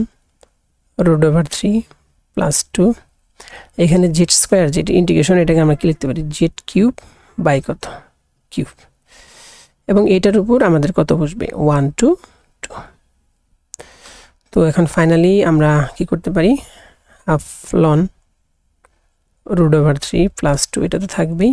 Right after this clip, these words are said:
আমরা যদি জেডের জায়গায় টু বসাই, তাহলে কি আসবে? এইট by থ্রি মাইনাস কত আমাদের? ওয়ান বাই থ্রি। আচ্ছা, তাহলে, উম, এইট by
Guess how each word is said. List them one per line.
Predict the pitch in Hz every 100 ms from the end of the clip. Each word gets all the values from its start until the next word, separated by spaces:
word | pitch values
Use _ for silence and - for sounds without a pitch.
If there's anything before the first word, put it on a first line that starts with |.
| 262
আমরা | 269 190
যদি | 170 175 175 - - 151
জেডের | 165 170 156
জায়গায় | 170 160
টু | 208
বসাই, | 202 - 156
তাহলে | 170 160 -
কি | 156
আসবে? | 139 190 - 185
এইট | 175 151 151
by | 160 -
থ্রি | - 175 285 _ _ _ _ _ _ _ _ _ _
মাইনাস | 175 165 147 -
কত | 160 139
আমাদের? | 139 151 -
ওয়ান | 160 135 135
বাই | 147 294 - _ _ - _ _
থ্রি। | - - - - _ _ _ _ _ _ _ _ 139
আচ্ছা, | 147 - -
তাহলে, | 165 160 233 - _ _ _ - _ _ _ _ _ 196
উম, | 156 151 156 156 - _ _ _ - 196
এইট | 196 185
by | 202